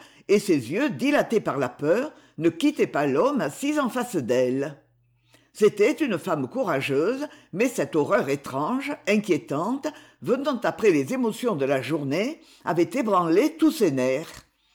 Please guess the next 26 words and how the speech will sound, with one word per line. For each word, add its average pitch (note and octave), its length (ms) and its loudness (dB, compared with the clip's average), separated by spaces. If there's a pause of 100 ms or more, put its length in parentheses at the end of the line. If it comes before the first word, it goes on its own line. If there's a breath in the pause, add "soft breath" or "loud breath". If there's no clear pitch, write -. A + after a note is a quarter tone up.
(320 soft breath)
Elle E3+ 180 4
eût D3 80 2
préféré D4 440 2
des C3+ 120 4
menaces F3 580 -2 (240 loud breath)
à F3 120 -2
ce F3 160 -2
silence A#3+ 680 0
qui D#3+ 100 0
la C#3+ 120 0
terrifiait G3 840 2 (280 loud breath)
et F#3+ 120 4
qu'il E3+ 180 -4
fallait B3 280 2
rompre A#3+ 420 -2
à D#3 80 -2
tout A#3 220 -4
prix. « C#3 480 -6 (1400 soft breath)
Monsieur, D#4 580 0
dit-elle, D#3 560 2 (140 loud breath)
il A3+ 200 -2
doit E4+ 280 2
y F#4 100 2
avoir E4 340 0
quelque F#4+ 260 0
erreur. D3 560 0